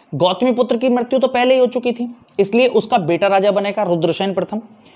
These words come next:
इधर सर्वसेन था, सर्वसेन थोड़ा महत्वाकांक्षी था, इसलिए उसने एक वाशिम शाखा की स्थापना कर दी।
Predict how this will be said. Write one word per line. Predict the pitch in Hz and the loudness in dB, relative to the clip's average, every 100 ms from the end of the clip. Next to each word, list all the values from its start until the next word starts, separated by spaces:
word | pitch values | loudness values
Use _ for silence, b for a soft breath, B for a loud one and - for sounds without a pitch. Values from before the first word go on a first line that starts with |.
| b - | b 2
इधर | 226 285 | 4 2
सर्वसेन | 269 240 262 269 285 294 | 2 2 4 2 2 0
था, | 285 - - _ _ _ _ _ _ - - | -2 -6 -20 _ _ _ _ _ _ -20 -18
सर्वसेन | - 226 254 277 262 | -2 0 2 2 2
थोड़ा | 226 185 | 4 2
महत्वाकांक्षी | 165 185 233 233 247 240 | 2 0 0 0 0 0
था, | 240 254 B B B | -4 -6 B B B
इसलिए | 226 226 294 | 0 4 6
उसने | 262 - 262 | 4 2 -2
एक | 196 | 0
वाशिम | 165 170 254 254 | -2 0 2 2
शाखा | 202 - 165 | 2 -2 -2
की | 285 | -4
स्थापना | - - - 117 | -6 -10 -8 -8
कर | 104 | -10
दी। | 104 101 | -12 -14